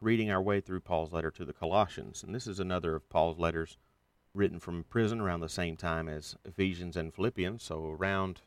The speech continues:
A D sixty. Um, the Christians in Colossae faced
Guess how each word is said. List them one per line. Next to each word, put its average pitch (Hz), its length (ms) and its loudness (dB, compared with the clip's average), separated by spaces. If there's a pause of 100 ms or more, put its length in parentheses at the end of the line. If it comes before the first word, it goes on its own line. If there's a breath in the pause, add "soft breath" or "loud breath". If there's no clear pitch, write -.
(120)
A 95 160 2
D 90 160 0
sixty. - 640 -6 (880 soft breath)
Um, 85 500 0
the 110 80 4
Christians 123 460 2
in 101 100 0
Colossae 98 480 4
faced 87 560 -2